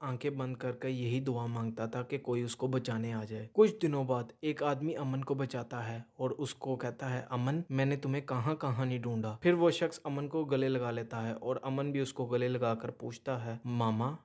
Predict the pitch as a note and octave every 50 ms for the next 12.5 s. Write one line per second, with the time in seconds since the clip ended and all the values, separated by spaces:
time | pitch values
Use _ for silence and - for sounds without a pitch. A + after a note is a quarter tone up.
0 | _ _ - B2 A#2+ A#2 A#2+ A#2+ A#2+ A#2 A2+ A2+ A2+ A2+ A#2 A2+ A2+ - C#3 C3
1 | A#2+ G#2+ G#2+ G#2 - - D#3+ D#3+ E3+ E3 E3 D3 - E3 D#3 D3+ - - D#3 -
2 | D3+ C3+ C#3 C#3+ C#3 C3+ D3 C#3+ C#3 B2+ B2+ - D#3 D3+ C#3 C#3 C3+ C3 C3 B2+
3 | A#2+ A#2+ - C3 B2+ C3 C3 C3 - C#3 - - C3+ - - - D3 D#3 C#3+ B2+
4 | A#2+ A#2 A2+ - C#3 C3+ - B2+ A#2+ A2+ - B2 A#2+ A#2+ - B2 A#2+ A#2 A2+ A#2
5 | A#2 A#2+ B2+ C3 C3 A#2+ A2 A2 G#2+ A2 A2 G#2+ A2 A2+ A#2 - - F3 - -
6 | F#3 G3+ G3+ G3 G3 G3 D#3 D3 D3 D3 D3+ D3+ D3 - - C#3+ C3+ C#3+ D3 D3
7 | - D3+ C#3+ C3+ C3+ C3+ C3+ C3+ C#3 C3+ C#3 C3 A#2 B2+ C3+ C#3+ C#3+ C3+ B2 A2+
8 | A2+ - A2+ A2 G#2+ A2 A2+ A2+ - C#3+ C#3 C3 B2+ C3+ C#3+ C#3+ C3+ B2+ - -
9 | C#3 B2+ - B2+ B2 B2+ C3+ C3+ B2+ B2+ A#2+ A#2+ A#2 A#2 A2+ A2+ A2+ - - A2+
10 | A2 G2+ G2 A2 G#2+ - F3 F3+ F3+ E3+ E3 E3 D#3+ E3 - E3 D3+ - - -
11 | - C#3 C3+ C#3 D3 C#3 D3+ C#3 C3 B2+ C3 C3+ C#3+ C#3 C3 C3 B2+ B2+ C3+ C3+
12 | C#3+ - - D3+ D3 D#3+ D#3+ D#3 C3